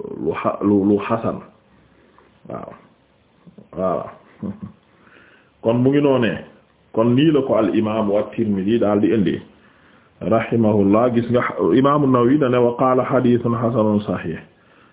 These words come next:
Ñun nag amuñ hasanun sahih, wa qaala hadha hadithun hasanun gharib. Waaw, ñun ñu fay am, amuñu mu ne sahih. Waaye mel na ni loolu noonu, mooy ñoom riwaay yu ñoroon lool la.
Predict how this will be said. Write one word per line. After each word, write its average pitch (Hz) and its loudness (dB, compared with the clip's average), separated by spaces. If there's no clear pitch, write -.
Ñun 107 2
nag 139 2
amuñ 117 0
hasanun 113 0
sahih, 104 -4
wa 107 0
qaala 117 2
hadha 110 2
hadithun 107 0
hasanun 120 -4
gharib. 80 -4
Waaw, - -20
ñun 87 -10
ñu 101 -2
fay 113 0
am, 117 -4
amuñu 107 0
mu 104 4
ne 101 0
sahih. 95 -2
Waaye 120 2
mel 120 2
na 156 2
ni 156 4
loolu 156 2
noonu, 139 2
mooy 120 4
ñoom 135 2
riwaay 135 4
yu 123 0
ñoroon 120 2
lool 104 2
la. - -6